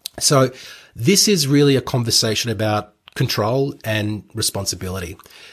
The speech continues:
So the more control that you'll be able to have of your organization and the way that people act in it and the results that they produce,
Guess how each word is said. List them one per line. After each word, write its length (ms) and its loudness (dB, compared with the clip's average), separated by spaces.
So 360 4
the 280 -2
more 200 6
control 760 2
that 160 -2
you'll 100 0
be 120 0
able 160 2
to 60 -2
have 260 -2
of 160 0
your 120 0
organization 720 0
and 120 -2
the 60 -2
way 400 0
that 220 -2
people 260 2
act 200 -2
in 80 4
it 220 0
and 460 0
the 80 0
results 400 2
that 100 -6
they 140 -4
produce, 800 2